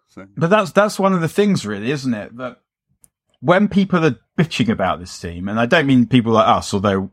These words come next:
Speaker 2: I, we, <laughs> 'cause they're forgetting.
Speaker 1: We're, we're part of the bitching sometimes.
Speaker 2: Yeah, we
Speaker 1: Yeah.
Speaker 2: are doing the bitching, but you always try and qualify it. United are missing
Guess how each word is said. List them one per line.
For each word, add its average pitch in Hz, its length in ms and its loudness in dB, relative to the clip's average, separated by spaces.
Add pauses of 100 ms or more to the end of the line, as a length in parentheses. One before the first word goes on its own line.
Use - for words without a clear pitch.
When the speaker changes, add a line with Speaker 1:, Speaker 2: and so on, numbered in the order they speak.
(140)
Speaker 2:
I, 92 140 -8 (160)
we, 113 180 -2
<laughs> 123 280 -4
'cause 131 260 0 (760)
they're 156 280 2
forgetting. 123 640 -2
Speaker 1:
We're, 147 100 2
we're 127 60 -2
part 151 260 4
of 131 60 2
the 135 80 2
bitching 131 340 0
sometimes. 117 440 -2
Speaker 2:
Yeah, 208 100 4
we 196 120 4
Speaker 1:
Yeah. 214 80 4
Speaker 2:
are 247 80 2
doing 233 240 2
the 220 60 0
bitching, 175 380 -2
but 156 220 -4
you 175 120 -4
always 214 220 2
try 202 220 2
and 196 80 -4
qualify 156 500 0
it. - 80 -10
United 202 380 0
are 208 40 2
missing 120 540 0